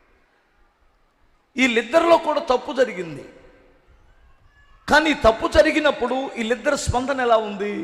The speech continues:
వీళ్ళు ఎలా ప్రవర్తించారు, ఊరికే జ్ఞాపకం చేస్తాను, వినండి జాగ్రత్తగా. సమూయేలు గ్రంథం పదిహేను అధ్యాయం ఇరవై నాలుగు నుండి ఇరవై తొమ్మిది వరకు.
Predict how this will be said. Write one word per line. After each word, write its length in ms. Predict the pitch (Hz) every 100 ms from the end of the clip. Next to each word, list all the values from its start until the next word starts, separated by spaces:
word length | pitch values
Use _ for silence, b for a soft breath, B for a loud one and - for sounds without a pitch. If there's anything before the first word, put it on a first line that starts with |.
| 208 - - - _ _
వీళ్ళు 180 | 202 202
ఎలా 260 | 196 220 262
ప్రవర్తించారు, 960 | - 240 240 226 208 202 185 185 185 - - - - _ _ _ _ _ _ -
ఊరికే 320 | 233 294 285 220
జ్ఞాపకం 520 | 180 190 202 196 185 151
చేస్తాను, 380 | - - 127 - - 196
వినండి 300 | 233 220 151
జాగ్రత్తగా. 640 | 139 139 139 - - - - - _ - - - - _ - _
సమూయేలు 500 | - 220 285 285 254
గ్రంథం 600 | 180 175 156 165 208 - - - - - _ _ - _ -
పదిహేను 360 | 160 185 247 233
అధ్యాయం 560 | 190 143 165 151 180 226
ఇరవై 340 | 170 202 214
నాలుగు 400 | 214 220 247 247
నుండి 240 | 240 240
ఇరవై 240 | 254 196 190
తొమ్మిది 460 | - 208 240 247
వరకు. 360 | 196 156 135